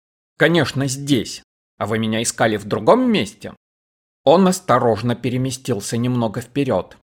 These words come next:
"У меня есть хороший повод". "Для чего?" Джин уже нащупала спиной дверь. "Для..." Дверь открылась. "Стойте!"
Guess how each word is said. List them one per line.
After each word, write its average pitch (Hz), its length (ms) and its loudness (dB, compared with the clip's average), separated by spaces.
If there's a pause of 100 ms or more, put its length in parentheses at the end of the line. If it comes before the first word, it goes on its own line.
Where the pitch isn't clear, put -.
(120)
"У 104 100 -6
меня 110 340 -2
есть 107 360 -4
хороший 110 640 -4 (220)
повод". 156 680 2 (400)
"Для 127 240 0
чего?" 117 600 2 (360)
Джин 123 260 2
уже 117 180 -2
нащупала 120 540 0
спиной 135 420 -2
дверь. 131 380 -2 (400)
"Для..." 98 720 0 (220)
Дверь 123 280 -4
открылась. 123 720 -2 (240)
"Стойте!" 143 920 2